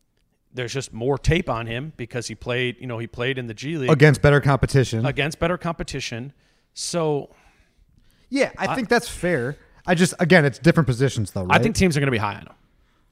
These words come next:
Speaker 1: And I don't know if that's right or wrong 'cause I don't know if I, I
Speaker 2: But I think, I think if he's,
Speaker 1: like,
Speaker 2: if
Speaker 1: I
Speaker 2: he
Speaker 1: think
Speaker 2: goes
Speaker 1: he's gonna
Speaker 2: fifth
Speaker 1: go over Suggs for sure.
Speaker 2: Do you?
Speaker 1: Yeah. Again, just
Speaker 2: How about,
Speaker 1: because
Speaker 2: what about, what about the Patrick Williams comparison?
Speaker 1: Yeah.
Speaker 2: 'Cause I, I
Speaker 1: But
Speaker 2: kinda
Speaker 1: again, Patrick Williams, remember when we recorded,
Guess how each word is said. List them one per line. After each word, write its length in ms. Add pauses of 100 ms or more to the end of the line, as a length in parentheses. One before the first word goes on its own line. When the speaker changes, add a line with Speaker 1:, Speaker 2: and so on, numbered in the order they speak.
(260)
Speaker 1:
And 100
I 60
don't 100
know 120
if 60
that's 240
right 160
or 60
wrong 200
'cause 120
I 100
don't 100
know 140
if 120
I, 80
I 160 (480)
Speaker 2:
But 100
I 60
think, 260 (220)
I 80
think 180
if 120
he's, 360 (640)
Speaker 1:
like, 20
Speaker 2:
if 20
Speaker 1:
I 40
Speaker 2:
he 40
Speaker 1:
think 120
Speaker 2:
goes 120
Speaker 1:
he's 100
gonna 120
Speaker 2:
fifth 60
Speaker 1:
go 100
over 220
Suggs 360
for 120
sure. 200 (320)
Speaker 2:
Do 100
you? 240 (220)
Speaker 1:
Yeah. 160 (1000)
Again, 220
just 160
Speaker 2:
How 60
about, 100
Speaker 1:
because 120
Speaker 2:
what 80
about, 380
what 140
about 160
the 80
Patrick 360
Williams 300
comparison? 540 (680)
Speaker 1:
Yeah. 220 (260)
Speaker 2:
'Cause 140
I, 160 (100)
I 120
Speaker 1:
But 40
Speaker 2:
kinda 180
Speaker 1:
again, 160
Patrick 280
Williams, 220
remember 200
when 180
we 100
recorded, 500